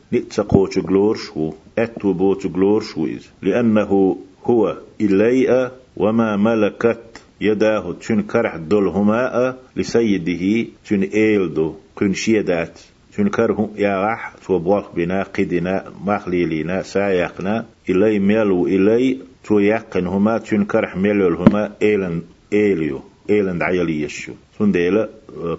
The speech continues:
بارك تو ياتشنغح. ولا يوجد والحمد لله الله خاستن بو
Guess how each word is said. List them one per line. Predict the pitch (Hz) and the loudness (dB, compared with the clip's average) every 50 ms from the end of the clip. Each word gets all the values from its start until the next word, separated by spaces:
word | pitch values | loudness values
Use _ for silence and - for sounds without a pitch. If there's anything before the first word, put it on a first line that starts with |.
| - - | -2 -2
بارك | 113 107 101 87 - - | 0 0 0 -2 -2 -2
تو | 90 | 0
ياتشنغح. | 82 87 87 92 95 - - - 73 69 64 - - - - - _ - | 0 0 0 -2 -4 -6 -10 -12 -12 -12 -12 -12 -14 -16 -16 -16 _ -2
ولا | 98 110 117 120 117 | 0 2 2 2 2
يوجد | 113 117 123 131 123 101 107 104 95 92 | 2 2 2 2 2 2 2 0 2 2
والحمد | 107 123 107 82 95 98 95 - - 104 117 113 107 98 | 2 2 2 2 0 0 0 -2 -2 -2 0 2 2 2
لله | 95 90 92 92 87 90 92 101 110 117 117 - - - - _ _ _ - | 2 2 2 0 0 2 2 2 2 0 -2 -6 -12 -18 -20 _ _ _ 0
الله | 110 113 107 101 98 92 87 87 85 80 | 2 2 2 2 2 0 -2 -4 -6 -8
خاستن | - - 110 113 - - - - 117 117 110 98 | -4 -2 -2 -2 -2 -4 -4 -2 0 0 2 2
بو | 87 98 123 135 98 | 2 2 2 0 -2